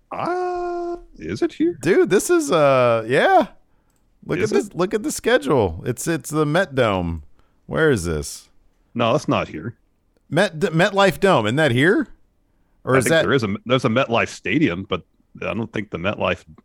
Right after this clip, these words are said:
Speaker 1: this particular venue is in the States. No.
Speaker 2: Oh, okay. Okay.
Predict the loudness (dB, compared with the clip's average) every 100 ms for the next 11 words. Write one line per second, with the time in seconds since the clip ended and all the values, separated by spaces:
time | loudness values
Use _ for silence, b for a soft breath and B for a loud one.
0 | _ -8 -8 -8 -8 -8 -6 -8 -6 -6
1 | -6 -8 -10 -16 -8 -6 -6 -6 -8 -8
2 | -4 0 2 2 2 2 0 -2 -2 0
3 | -2